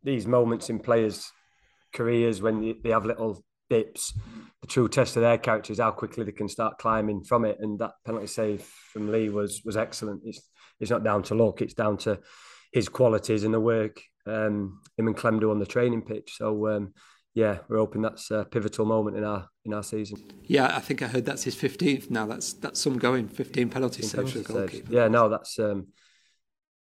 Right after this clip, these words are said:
Speaker 1: no, that's really good. Yeah.
Speaker 2: And, and I guess,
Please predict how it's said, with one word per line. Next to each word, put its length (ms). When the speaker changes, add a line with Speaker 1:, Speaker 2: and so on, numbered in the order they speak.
Speaker 1:
no, 120
that's 140
really 160
good. 200
Yeah. 120
Speaker 2:
And, 200
and 140
I 40
guess, 360